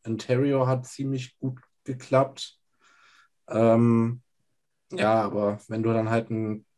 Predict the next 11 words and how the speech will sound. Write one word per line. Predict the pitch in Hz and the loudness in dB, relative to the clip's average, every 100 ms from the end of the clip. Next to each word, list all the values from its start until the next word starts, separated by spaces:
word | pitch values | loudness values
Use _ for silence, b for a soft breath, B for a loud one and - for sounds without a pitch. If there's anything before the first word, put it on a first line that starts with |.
| _ _ _ | _ _ _
Quarterback | - 117 113 113 113 | -4 0 0 0 -2
hast, | 120 117 | -4 -4
der | 120 | -6
vier | - 117 | -2 -2
Interceptions | 113 107 113 - 120 117 117 | 0 -2 -4 -2 -4 -4 -4
wirst, | 120 120 | -4 -4
dann | 113 110 | -8 -6
gewinnst | 98 110 - | -4 -6 -8
du | 101 | -8
halt | 98 - | -8 -8
nicht. | 104 - | -12 -12